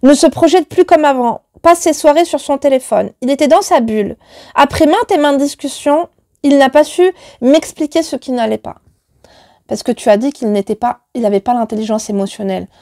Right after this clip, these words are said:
Donc lui-même ne comprenait pas ce qui n'allait pas ou n'arrive pas à mettre des mots là-dessus. Bref, le moment pour moi d'accoucher arrive. Nous prenons une chambre avec lit pour le papa pour profiter de ces moments magique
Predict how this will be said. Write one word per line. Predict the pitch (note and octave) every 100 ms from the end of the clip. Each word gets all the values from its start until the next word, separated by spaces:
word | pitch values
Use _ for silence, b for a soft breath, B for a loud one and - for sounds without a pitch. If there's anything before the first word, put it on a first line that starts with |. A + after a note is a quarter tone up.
| b
Donc | G#3+ A3+ -
lui-même | C4 C4+ C#4
ne | B3+
comprenait | A#3 G#3+ - G#3+ G3
pas | A#3+
ce | A#3+
qui | -
n'allait | G#3+ F#3+
pas | F#3 A#3+ - B B
ou | A3+
n'arrive | A3 A3 -
pas | -
à | C4+
mettre | A3+ G3
des | F#3+
mots | F#3
là-dessus. | F3+ - - G3 _ _ _ _ _ _ _ _ _ _ - - _ _ _ _ _ -
Bref, | G#3+ G#3+ C#4 G#3+ - _ b b b b
le | A#3 F#4 A4+
moment | F#4
pour | E4 D4
moi | C4+ C#4
d'accoucher | A#3+ - - D4
arrive. | B3 A#3 A3+ G3 - -
Nous | A#3
prenons | - D4+ F4
une | C#4+
chambre | - C#4 D4+
avec | D4 A#3 -
lit | A#3 C4 - B B B
pour | D4
le | D#4+ D#4+
papa | C#4+ B3+ C#4
pour | - C4+
profiter | - - E4 - E4 D4+
de | C#4
ces | B3 C4 C#4+ B B B
moments | B3 C#4+ D#4+ E4+ _ _ _ _ _
magique | A3+ B3+ D4+ D4 D4 C#4+